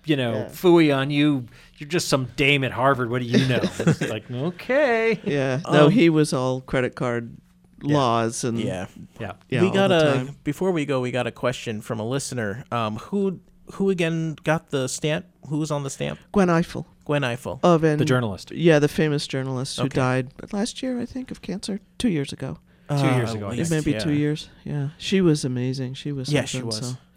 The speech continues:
Speaker 1: I think it was in the run-up to the mid, uh, twenty eighteen midterms.
Speaker 2: Yeah. Yeah, too bad.
Speaker 3: Yeah.
Speaker 1: Very much so.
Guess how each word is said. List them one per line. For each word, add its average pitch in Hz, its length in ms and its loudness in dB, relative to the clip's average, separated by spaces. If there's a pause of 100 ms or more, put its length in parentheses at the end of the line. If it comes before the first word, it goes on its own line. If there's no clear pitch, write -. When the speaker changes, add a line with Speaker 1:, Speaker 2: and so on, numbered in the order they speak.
Speaker 1:
I 127 60 0
think 143 120 0
it 151 40 2
was 135 120 0
in 143 100 0
the 127 80 0
run-up 123 360 -4
to 123 100 -8
the 107 200 -4
mid, 110 180 -8 (160)
uh, 110 200 -6
twenty 117 240 -6
eighteen 104 280 -10
midterms. 95 420 -16
Speaker 2:
Yeah. 131 220 -8 (1080)
Yeah, 131 180 -4
too - 160 -12
bad. 113 260 -10 (400)
Speaker 3:
Yeah. 120 180 -8 (260)
Speaker 1:
Very 107 180 -8
much 101 200 -10
so. 87 180 -12